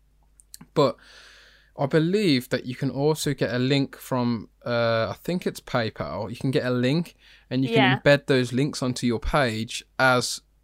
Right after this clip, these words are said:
Speaker 1: uh, so you could put a photo and then you could
Speaker 2: Mm-hmm.
Speaker 1: put a purchase button underneath it.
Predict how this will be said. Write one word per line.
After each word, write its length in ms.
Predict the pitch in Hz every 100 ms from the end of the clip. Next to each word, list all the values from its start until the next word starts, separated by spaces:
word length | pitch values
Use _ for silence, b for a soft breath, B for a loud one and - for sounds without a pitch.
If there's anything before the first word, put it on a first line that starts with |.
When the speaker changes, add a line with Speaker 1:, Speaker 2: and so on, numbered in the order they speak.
| -
Speaker 1:
uh, 340 | 117 113 107
so 160 | - 135
you 60 |
could 140 | 123 -
put 120 | 131
a 40 |
photo 640 | - - 160 165 - 104 104 B B B -
and 240 | 120 120
then 140 | 117 117
you 60 | 113
could 60 | 110
Speaker 2:
Mm-hmm. 40 |
Speaker 1:
put 100 | -
a 40 |
purchase 520 | - 143 135 - 147 -
button 240 | 113 131
underneath 440 | 127 113 131 151
it. 200 | 180 170